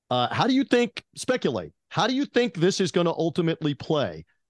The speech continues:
later on in the year? And especially if there's a s-, a loss, several losses early in the year, how do you think it plays?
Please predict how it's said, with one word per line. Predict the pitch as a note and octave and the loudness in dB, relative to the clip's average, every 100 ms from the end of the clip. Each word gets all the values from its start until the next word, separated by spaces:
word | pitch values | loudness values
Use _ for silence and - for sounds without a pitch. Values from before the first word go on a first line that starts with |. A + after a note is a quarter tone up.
| - | -2
later | C3+ D3+ D3 | 0 2 2
on | D3 D3 | 2 0
in | D3+ D3+ | -2 -2
the | C#3+ | -2
year? | C3 D#3+ C#3 | -2 -2 -2
And | C3 | -4
especially | A#2+ - E3+ F3 F3 | -8 -4 -4 -2 -2
if | D3+ | -2
there's | D3+ C#3 | -2 -2
a | B2 | -2
s-, | - - | -4 -2
a | A2 | 0
loss, | G2+ B2 D3+ D#3+ | 2 4 4 2
several | - - D3+ D3+ C#3+ | 0 0 2 4 2
losses | C#3 C#3 C#3 B2 | 2 2 -2 -2
early | D3 D3 | 0 0
in | B2 | 0
the | G#2 | 0
year, | F2+ | -2
how | B2+ | -2
do | D3 | -2
you | |
think | D3+ D3+ | -2 -4
it | - | -4
plays? | C3 F#2 - - | -4 -6 -8 -20